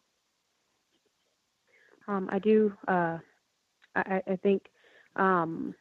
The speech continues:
I mean, direct is not bad, and just, just thinking about, uh, a recent thing that I went through,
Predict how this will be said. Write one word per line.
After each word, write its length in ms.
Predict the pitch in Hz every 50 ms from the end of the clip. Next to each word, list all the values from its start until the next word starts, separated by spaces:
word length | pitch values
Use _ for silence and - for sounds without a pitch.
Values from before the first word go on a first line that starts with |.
| _ -
I 60 | 202
mean, 180 | 208 196 196 196
direct 320 | 185 175 190 190 190 -
is 80 | 202 190
not 180 | 185 170 -
bad, 260 | - 175 175 185 185 185
and 240 | 180 170 165 170
just, 220 | 165 175 175 170 - - _ _ _ -
just 140 | 185 175
thinking 220 | - - 180 170 175
about, 340 | 165 180 170 165 - - - _ _ -
uh, 300 | - 165 156 151 156 151 -
a 80 | - 165
recent 380 | 170 170 170 - - 165 151
thing 140 | - 165 160
that 120 | 151 -
I 140 | 151 151 165
went 200 | 165 180 190 - -
through, 300 | - 214 226 247 277 285